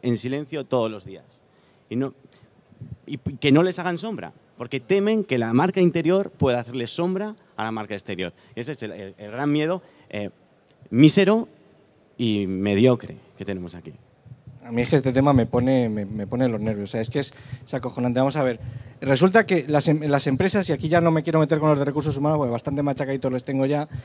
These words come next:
Speaker 2: lo que están viendo son todos los miedos y todas las cosas que puede hacer la gente si tiene redes,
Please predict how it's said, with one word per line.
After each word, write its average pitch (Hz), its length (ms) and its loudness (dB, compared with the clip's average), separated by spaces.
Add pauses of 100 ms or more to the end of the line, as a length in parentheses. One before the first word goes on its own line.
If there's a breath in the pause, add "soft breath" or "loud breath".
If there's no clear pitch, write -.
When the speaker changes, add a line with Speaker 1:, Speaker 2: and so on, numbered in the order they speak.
(220 loud breath)
Speaker 2:
lo 131 140 4
que 135 60 -2
están 190 180 2
viendo 214 220 6
son 202 260 4
todos 190 380 4
los 170 320 2
miedos 180 560 2
y 147 40 -8
todas 170 220 -2
las 160 140 -4
cosas 175 200 -6
que 156 120 0
puede 160 240 2
hacer 160 200 -4
la 160 120 -2
gente 165 260 -6
si 156 140 -8
tiene 151 260 -2
redes, 147 380 -4